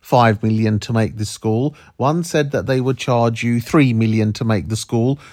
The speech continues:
One would s-, m-, say that they would charge you one million to make the school.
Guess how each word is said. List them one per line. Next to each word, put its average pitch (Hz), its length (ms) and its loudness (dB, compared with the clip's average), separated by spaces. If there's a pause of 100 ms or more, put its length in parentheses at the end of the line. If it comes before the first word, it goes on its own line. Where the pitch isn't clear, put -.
(100)
One 165 340 2
would 160 200 -2
s-, - 180 -18
m-, 120 400 -2
say 139 260 2
that 123 160 -2
they 127 140 2
would 123 180 -2
charge 127 400 0
you 123 100 -2
one 123 380 2
million 110 420 2
to 123 140 -4
make 110 260 -2
the 107 100 -4
school. 107 540 -4